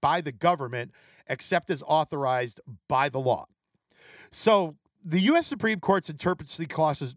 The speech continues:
these clauses broadly, when, especially the, the, the, uh, we're talking about the due process clause right now in the two amendments.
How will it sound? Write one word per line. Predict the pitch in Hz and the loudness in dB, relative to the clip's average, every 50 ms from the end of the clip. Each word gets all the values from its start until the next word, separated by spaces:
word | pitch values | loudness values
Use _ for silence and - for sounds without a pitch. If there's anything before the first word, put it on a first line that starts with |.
| _ - | _ -14
these | 143 143 175 160 - | -10 -8 -8 -8 -8
clauses | - - 175 160 151 147 131 131 120 98 | -6 -4 -2 -2 -2 -2 -4 -8 -16 -16
broadly, | - - 131 127 117 110 98 - 80 80 _ _ _ _ _ _ | -10 -6 -4 -4 -4 -4 -6 -10 -20 -20 _ _ _ _ _ _
when, | - 147 151 | -8 -6 -4
especially | 147 143 135 - 165 170 - - 156 | -4 -4 -6 -6 -8 -8 -6 -6 -8
the, | 143 139 | -8 -8
the, | 117 139 165 156 131 139 | -8 -6 -6 -6 -4 -4
the, | 139 160 165 156 | -4 -2 2 2
uh, | 151 143 147 127 131 151 139 135 | 2 2 2 0 -2 -6 -4 -4
we're | 139 | -4
talking | - 165 165 151 160 | -4 -4 -2 -2 -2
about | 139 131 120 | -4 -6 -6
the | 117 | -8
due | - 139 120 | -12 -12 -10
process | - 131 117 113 - 107 85 - | -8 -6 -6 -6 -8 -12 -16 -16
clause | - - 82 85 90 - | -14 -12 -12 -12 -14 -14
right | 107 104 104 | -14 -14 -14
now | 104 110 98 101 | -12 -12 -12 -10
in | 113 147 135 120 | -10 -10 -10 -10
the | 113 104 | -12 -14
two | - - 139 120 | -14 -12 -12 -10
amendments. | 107 110 120 107 92 85 - - | -10 -8 -8 -8 -8 -10 -14 -18